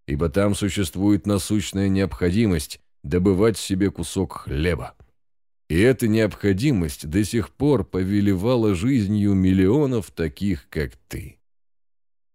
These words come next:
Предостережения эти потом действительно припомнились не раз и не два, но всякий раз Авдию Калистратову казалось,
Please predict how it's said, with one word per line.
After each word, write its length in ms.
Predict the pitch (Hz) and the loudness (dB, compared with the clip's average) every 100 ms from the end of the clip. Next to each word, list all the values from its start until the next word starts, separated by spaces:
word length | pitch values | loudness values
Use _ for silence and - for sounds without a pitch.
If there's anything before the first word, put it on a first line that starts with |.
| _ - | _ 0
Предостережения 1000 | 107 117 117 131 127 113 160 151 143 135 | 2 2 2 2 2 2 2 4 2 2
эти 160 | 127 | -2
потом 340 | 113 117 131 120 | -2 -2 0 0
действительно 640 | 107 - 143 117 104 98 | 0 0 -2 2 2 2
припомнились 880 | 95 87 - 104 87 80 76 69 - | 0 -4 0 0 2 2 -2 -4 -4
не 160 | 76 | -2
раз 280 | 82 101 80 | 0 -2 -2
и 40 | 65 | -6
не 160 | 64 | -6
два, 340 | 60 78 78 58 | -6 -4 -4 -4
но 240 | 58 55 | -8 -8
всякий 440 | - 95 90 80 | -6 -4 -4 -4
раз 340 | 71 80 78 - | -2 -2 -2 -4
Авдию 400 | 82 78 67 69 | -4 -2 -2 -6
Калистратову 720 | 69 69 - 76 82 73 71 | -6 -8 -8 -6 -6 -4 -6
казалось, 600 | - 73 65 78 76 - | -6 -6 -2 -2 -2 -6